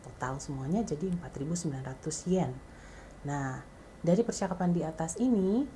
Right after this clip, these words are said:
perhatikan lagi ya bagian yang sudah ditandai ini. Ini bisa Minasang modifikasi nih, jadi diganti. Yang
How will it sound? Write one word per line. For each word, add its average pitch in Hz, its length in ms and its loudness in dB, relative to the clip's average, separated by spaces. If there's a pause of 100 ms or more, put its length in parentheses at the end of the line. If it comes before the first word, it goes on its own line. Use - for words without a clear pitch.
(280)
perhatikan 151 480 -2
lagi 165 400 2
ya 165 80 -2
bagian 156 400 0
yang 151 160 -2
sudah 143 240 -4
ditandai 135 400 -4
ini. 175 240 2 (480)
Ini 143 240 2
bisa 165 320 -2
Minasang 143 560 2
modifikasi 135 720 -2
nih, 131 160 0 (240)
jadi 143 240 -4
diganti. 139 480 -4 (400)
Yang 165 160 4